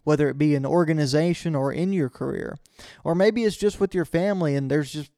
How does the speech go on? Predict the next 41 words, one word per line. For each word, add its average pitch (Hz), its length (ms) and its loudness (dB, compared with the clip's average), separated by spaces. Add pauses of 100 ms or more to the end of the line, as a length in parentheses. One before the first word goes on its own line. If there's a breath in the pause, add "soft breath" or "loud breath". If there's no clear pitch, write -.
(180)
little 151 320 2
hardships 170 540 0
that 165 80 -4
come 170 260 -4
up. 185 160 -2
There's 135 180 -2
unexpected 160 540 -2
things, 175 260 -2
especially 151 460 -2
if 139 80 -6
you 156 80 -2
got 151 200 0
kids 185 220 2
around. 131 360 -4 (280 loud breath)
You 175 100 6
wanna 202 160 4
make 208 180 2
sure 196 200 0
you're 202 200 0
prepared 185 560 0
and 135 120 0
you're 160 140 2
in 170 80 0
the 160 100 2
best 139 360 -2
situation 160 640 -2
possible 143 600 -2 (280 soft breath)
to 196 120 2
be 220 220 4
able 202 280 4
to 185 180 0
move 165 360 4
in 165 100 0
the 170 140 0
right 147 380 -2
direction 147 560 -2
whenever 147 320 -2
that 139 240 -4
comes 151 320 -4
your 131 160 -2
way. 143 340 -2